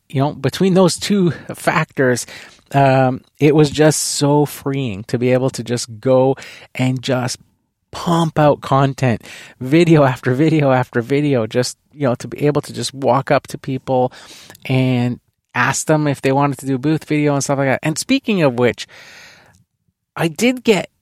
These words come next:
there was two incidents that I got turned down for booth videos. And so the first one, interestingly enough, was this product. And I'm not even gonna talk about the product because,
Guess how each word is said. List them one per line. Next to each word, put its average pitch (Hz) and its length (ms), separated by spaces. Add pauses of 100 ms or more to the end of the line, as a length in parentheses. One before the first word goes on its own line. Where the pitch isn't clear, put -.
there 160 80
was 165 140
two 285 320
incidents 226 760
that 156 160
I 160 140
got - 260
turned 180 380
down 139 320
for - 240
booth 139 320
videos. 101 480 (1000)
And 131 560 (1160)
so - 180
the 170 80
first - 380
one, 165 300 (260)
interestingly 151 760
enough, 127 360
was 135 160
this 135 160
product. 156 600
And 135 80
I'm 143 100
not 247 180
even 185 220
gonna 131 160
talk - 340
about 139 180
the 151 80
product 156 420
because, 123 560